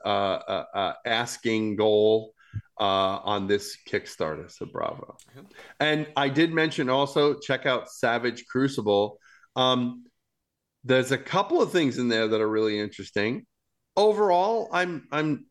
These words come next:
I'm not a big fan of the, of the proposed line, but I do like some of what I saw. There's a, for, for those of you like Frazetta, there's a Frazetta figure in that line,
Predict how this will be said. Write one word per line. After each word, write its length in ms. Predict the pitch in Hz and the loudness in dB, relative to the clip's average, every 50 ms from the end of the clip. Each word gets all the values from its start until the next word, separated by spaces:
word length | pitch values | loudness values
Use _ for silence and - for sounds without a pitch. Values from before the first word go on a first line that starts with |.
| - | -6
I'm 220 | - 135 143 143 139 | -2 0 2 2 4
not 220 | 139 139 135 131 | 4 2 2 2
a 180 | 127 113 110 - | 0 0 -2 0
big 260 | - 131 147 165 170 - | 2 2 2 0 -2 -8
fan 360 | - - 220 208 214 220 226 | -4 -2 0 2 2 0 0
of 180 | 220 214 202 | 0 -2 -2
the, 220 | 202 208 202 202 180 - - | 0 0 0 -2 -4 -8 -6
of 260 | - 185 190 185 170 | -2 -2 -2 -2 -2
the 140 | 180 185 180 | -2 -2 -2
proposed 580 | 180 - 190 170 - 185 196 190 190 180 175 180 | -2 -4 -8 -4 -2 0 0 2 2 0 0 0
line, 500 | 165 165 165 175 185 196 240 247 240 247 _ _ _ _ _ _ _ _ _ _ _ - _ _ _ _ - | 0 2 2 2 0 -2 -4 -6 -8 -10 _ _ _ _ _ _ _ _ _ _ _ -20 _ _ _ _ -2
but 100 | 131 127 | 0 2
I 160 | 131 127 123 | 2 2 0
do 300 | 117 101 101 117 135 147 | 0 -2 0 2 4 4
like 240 | 143 135 135 131 131 | 6 4 2 2 -2
some 320 | - - - 131 139 170 | -6 -4 -2 -2 0 0
of 120 | 165 135 - | -2 -4 -2
what 160 | 101 101 92 | -2 -4 -2
I 120 | 92 92 | -2 -4
saw. 420 | - - - 95 90 90 104 131 - - - _ _ - | -4 -4 -2 0 2 2 2 0 -2 -8 -18 _ _ 0
There's 200 | 147 151 160 147 | 2 2 2 4
a, 100 | 160 170 | 2 2
for, 280 | 143 - 160 151 139 120 | 2 2 0 0 0 -2
for 200 | 113 - - 143 | -4 -4 -2 2
those 280 | 135 147 160 165 147 151 | 4 4 4 4 2 2
of 40 | |
you 120 | 156 156 151 | 2 2 4
like 280 | 143 143 139 131 - | 4 4 2 2 0
Frazetta, 600 | - - 113 104 104 127 139 156 151 131 120 110 - - | -2 -4 -4 -2 2 2 2 2 2 0 0 -2 -2 0
there's 240 | 135 131 131 120 143 | 2 2 4 4 2
a 40 | 143 | 0
Frazetta 540 | 139 - 156 143 123 131 143 160 165 143 | 0 2 0 2 2 2 2 2 2 0
figure 380 | - - 113 104 98 101 98 98 | -2 -2 -6 -4 -2 -2 -2 -2
in 80 | 98 98 | 0 0
that 180 | 98 87 80 | -2 -2 -2
line, 340 | 92 104 92 90 85 85 - | -2 0 0 0 -2 -4 -8